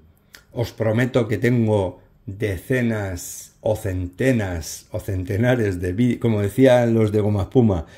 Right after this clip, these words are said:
cienes y cienes de vídeos pendientes que subir, que grabar y que subir. Pero bueno, ahora me apetecía compartir con vosotros antes que nada, pues esta nueva afición que tengo por el cuero. Yo soy una persona muy curiosona,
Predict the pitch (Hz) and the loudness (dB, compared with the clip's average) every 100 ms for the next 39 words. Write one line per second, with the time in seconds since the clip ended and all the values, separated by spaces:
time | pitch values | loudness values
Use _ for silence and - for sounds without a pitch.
0 | - - - 147 143 127 107 - - 120 | -20 -8 0 4 6 4 2 -4 -8 -8
1 | 98 - 127 117 101 98 101 120 101 95 | -6 0 0 2 -2 -4 -2 -2 -2 -4
2 | - 101 101 113 107 87 - 120 - 92 | -8 -8 -2 0 -2 -6 -6 -6 -4 -2
3 | 110 135 147 - - - 98 90 92 135 | 2 2 0 -10 -20 -4 -2 0 0 0
4 | 120 92 127 - 85 110 139 165 - - | 0 -2 -4 -6 -6 0 0 0 -12 -20
5 | - - 101 101 117 98 98 117 127 120 | -12 -6 -4 -2 -2 0 0 0 0 0
6 | 107 95 95 - 117 113 107 104 113 113 | -2 -4 -6 -2 -2 -2 -2 -2 -2 -2
7 | 107 104 123 117 101 104 101 101 104 - | -4 -4 -6 -6 -8 -6 -8 -8 -8 -8
8 | 101 110 110 113 117 - - - 101 90 | -8 -6 -4 -2 -2 -6 -20 -10 -6 -4
9 | 104 - 110 107 104 107 107 107 107 - | -6 -4 -2 -2 -2 0 0 -2 -4 -6
10 | 107 101 98 113 104 92 110 98 87 104 | -4 -4 -2 -2 -2 -2 -4 -4 -4 -2
11 | 113 131 - 95 92 104 101 98 113 98 | 0 -2 -4 -10 -8 -8 -8 -6 -6 -4
12 | 101 107 104 98 87 - 113 123 135 | -6 -6 -6 -6 -6 -4 -2 0 -2